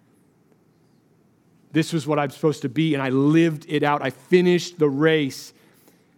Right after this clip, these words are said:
And henceforth there is laid up for me the crown of righteousness, which the Lord Jesus Christ, the same righteous judge I mentioned in verse one, who will judge the living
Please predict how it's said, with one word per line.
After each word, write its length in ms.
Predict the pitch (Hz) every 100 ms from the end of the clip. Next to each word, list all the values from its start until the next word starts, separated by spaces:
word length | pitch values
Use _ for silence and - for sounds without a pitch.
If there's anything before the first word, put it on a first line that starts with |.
| -
And 200 | 143 139
henceforth 720 | 131 170 180 - 170 156 156
there 180 | 151 151
is 160 | 147
laid 200 | 147 151
up 160 | 151 156
for 140 | 151
me 180 | 139 139
the 120 | 131
crown 420 | 127 - 156 156 147
of 140 | 127
righteousness, 640 | 143 135 139 127 135 127 - - _
which 280 | 139 139 -
the 120 | 147
Lord 380 | 143 147 160 160
Jesus 380 | 131 151 135 139
Christ, 420 | - 147 131 - - _
the 100 | 135
same 600 | - - 165 165 160 135
righteous 500 | 143 156 147 160 131
judge 480 | 110 139 147 143 -
I 140 | 127
mentioned 420 | 127 135 143 147
in 140 | 139 131
verse 300 | 135 135 -
one, 280 | 139 143 139 - -
who 100 | -
will 160 | 127 127
judge 300 | 113 135 110
the 120 | 131
living 520 | 127 147 151 156 151